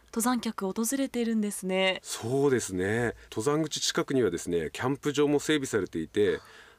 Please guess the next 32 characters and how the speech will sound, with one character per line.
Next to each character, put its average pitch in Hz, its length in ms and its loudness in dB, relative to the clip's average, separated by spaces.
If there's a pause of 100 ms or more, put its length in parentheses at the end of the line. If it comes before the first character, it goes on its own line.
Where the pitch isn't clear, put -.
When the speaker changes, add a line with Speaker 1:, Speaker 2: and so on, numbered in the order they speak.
(140)
Speaker 2:
夏 110 280 -2
場 151 80 4
の 147 120 4
連 101 220 2
休 107 160 0
と 117 80 -2
も 104 80 0
な 92 140 0
る 82 80 -2
と、 82 100 -8
た 95 160 -8
く - 60 -12
さ 170 160 0
ん 147 80 2
の 120 80 4
登 95 260 -4
山 110 160 0
客 90 220 -6
で 90 240 0 (400)
キ 120 100 -4
ャ 113 40 0
ン 110 60 -2
プ 117 120 -2
場 107 160 2
も 139 140 2
賑 104 220 0
わ 110 80 0
っ - 40 -12
て 98 100 -6
い 80 60 -2
ま 71 100 -4
す。 - 240 -16